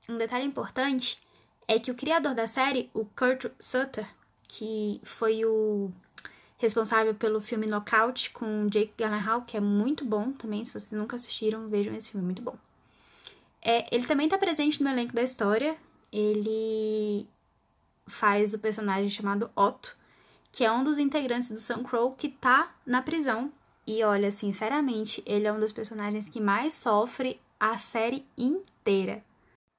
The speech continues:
A gente tem também a Tara, que é uma paixão de infância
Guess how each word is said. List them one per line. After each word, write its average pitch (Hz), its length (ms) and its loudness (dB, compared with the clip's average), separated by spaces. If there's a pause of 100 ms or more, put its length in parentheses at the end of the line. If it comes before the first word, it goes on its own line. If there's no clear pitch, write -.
(640)
A 262 120 2
gente 294 240 4
tem 302 180 0
também 277 640 4 (160)
a 247 180 -2 (340)
Tara, 247 640 4
que 240 200 -6
é 220 440 -2 (280)
uma 226 640 -4 (100)
paixão 240 400 0
de 269 100 4
infância 285 720 2